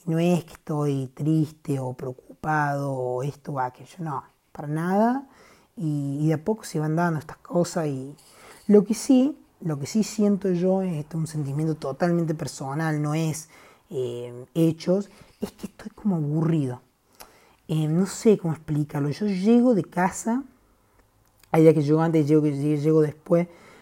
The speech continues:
pero muchos de los días llego temprano a casa. Entonces, ¿qué me pasa? Yo llego, qué sé yo, una de la, de la tarde, o dos, dos, doce, una, por ejemplo, una de la tarde, una,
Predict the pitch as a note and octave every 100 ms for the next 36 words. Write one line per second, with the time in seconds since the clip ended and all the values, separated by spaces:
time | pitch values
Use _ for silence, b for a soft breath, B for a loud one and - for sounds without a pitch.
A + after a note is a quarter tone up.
0 | B - E3 F3 G#3 A#3+ - A3 F3+ E3
1 | D3+ G3+ F#3 F3 G#3+ A3 - - E3+ E3+
2 | E3+ D3 C3+ - D3 C3 A#2+ C3+ - -
3 | _ b b b b b F3 A3+ F#3 A3+
4 | G3+ D#3+ E3 G3 A3+ G#3+ E3 D3 E3 -
5 | D3 - - G#3+ A3+ G#3 E3+ D3 D3 -
6 | D3+ E3+ F3+ C#3+ C3 D#3 - _ _ _
7 | _ D3+ C#3 D#3 D#3 E3 - - C#3 C#3+
8 | E3 - D3+ D3+ D#3+ D#3 C#3+ C3 - D3+
9 | D3 D#3 D#3+ D#3 D3 D#3 D3+ D3 D3+ D3+
10 | D#3 E3 G#3